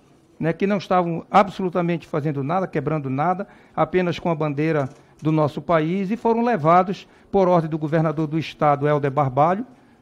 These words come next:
né, que é ligado na situação que todos nós sabemos, aí de esquerda, e foi levado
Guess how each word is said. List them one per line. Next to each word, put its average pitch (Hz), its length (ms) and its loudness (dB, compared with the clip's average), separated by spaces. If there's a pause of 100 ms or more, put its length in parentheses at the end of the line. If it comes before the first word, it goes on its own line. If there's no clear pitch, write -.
né, 156 240 -4 (360)
que 190 140 2
é 185 80 4
ligado 147 800 0
na 170 260 0
situação 160 460 -2
que - 100 -16
todos 147 300 -4
nós 143 200 -2
sabemos, 185 400 -2
aí 151 120 -2
de 143 100 -4
esquerda, 185 480 2 (240)
e 262 140 4
foi 254 180 4
levado 196 580 2